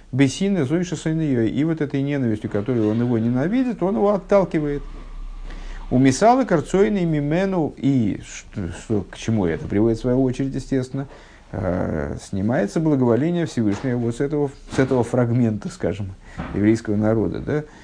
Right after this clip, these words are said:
Э, «Карцойный мимену, у мимейла ейш бгам вехесен бен навши», и само собой разумеющимся образом, или, может быть, имеется в виду, что своё благоволение он снимает с него,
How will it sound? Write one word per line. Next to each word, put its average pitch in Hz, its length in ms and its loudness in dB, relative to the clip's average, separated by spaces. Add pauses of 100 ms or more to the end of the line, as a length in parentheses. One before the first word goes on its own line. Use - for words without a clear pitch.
(180)
Э, 113 380 2
«Карцойный 120 460 0
мимену, 117 440 2
у 123 60 0
мимейла 185 680 2
ейш 160 540 2
бгам 151 460 0
вехесен 156 560 -2
бен 139 180 0
навши», 139 340 0
и 131 120 -2
само 139 260 -2
собой 143 240 0
разумеющимся 131 680 0
образом, 113 600 0 (1700)
или, 110 160 2
может 104 200 2
быть, 101 160 -2
имеется 101 300 0
в - 20 2
виду, 104 80 2
что - 100 -8
своё 117 380 4
благоволение 92 540 0
он 87 80 -2
снимает 104 480 0
с - 80 -8
него, 156 400 0